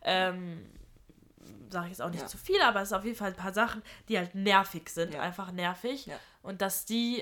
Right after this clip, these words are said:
Speaker 1: äh, das ist wirklich für mich gerade ein Wunsch, dass die irgendwie, ähm,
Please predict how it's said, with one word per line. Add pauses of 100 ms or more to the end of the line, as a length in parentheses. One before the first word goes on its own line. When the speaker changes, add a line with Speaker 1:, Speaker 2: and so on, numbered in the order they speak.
(120)
Speaker 1:
äh,
das
ist
wirklich (120)
für
mich
gerade
ein
Wunsch,
dass
die
irgendwie,
ähm,